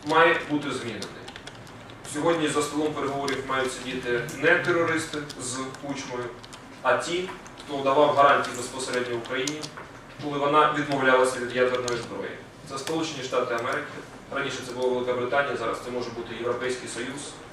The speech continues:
це Росія як країна-агресор і це, звичайно, Україна. Утім, самих дипломатичних інструментів однозначно не вистачить.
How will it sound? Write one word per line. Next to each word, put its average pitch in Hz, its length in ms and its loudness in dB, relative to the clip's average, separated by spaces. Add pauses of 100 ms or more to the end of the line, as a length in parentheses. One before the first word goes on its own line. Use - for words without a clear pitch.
(360)
це 131 160 0
Росія 127 380 2
як 117 180 0
країна-агресор 123 680 0 (640)
і - 60 0
це, 135 300 -2 (260)
звичайно, 120 440 -2 (220)
Україна. 101 280 -8 (540)
Утім, 143 340 2 (340)
самих 147 360 2 (600)
дипломатичних 127 840 0 (680)
інструментів 147 600 -2 (120)
однозначно 127 580 0 (600)
не 139 60 0
вистачить. - 420 -4